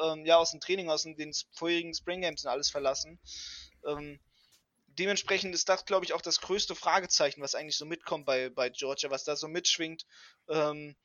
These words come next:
aber auf der anderen Seite kann man natürlich auch immer sagen, ja, hey, die haben, die haben eine super Recruiting Class. Ähm, zur Not, zur Not muss da einfach wer kommen und so quasi absteppen, aber ich weiß halt nicht, ob zum Beispiel Carson Beck da als True Freshman das machen wird,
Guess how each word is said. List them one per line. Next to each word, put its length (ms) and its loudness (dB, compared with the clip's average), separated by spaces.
aber 200 10
auf 80 10
der 100 10
anderen 220 4
Seite 320 10
kann 140 4
man 100 8
natürlich 320 2
auch 80 2
immer 180 2
sagen, 220 4
ja, 140 8
hey, 200 6
die 120 4
haben, 260 4
die 120 0
haben 60 4
eine 100 -8
super 260 0
Recruiting 400 -6
Class. 380 2
Ähm, 400 -2
zur 220 0
Not, 440 2
zur 180 0
Not 220 2
muss 200 2
da 200 10
einfach 320 4
wer 120 4
kommen 280 0
und 100 -6
so 140 -4
quasi 360 0
absteppen, 520 2
aber 140 2
ich 120 0
weiß 160 8
halt 120 0
nicht, 140 -6
ob 100 -4
zum 120 -6
Beispiel 260 -2
Carson 400 0
Beck 200 2
da 80 2
als 140 0
True 200 -6
Freshman 420 0
das 160 -4
machen 320 -4
wird, 200 -8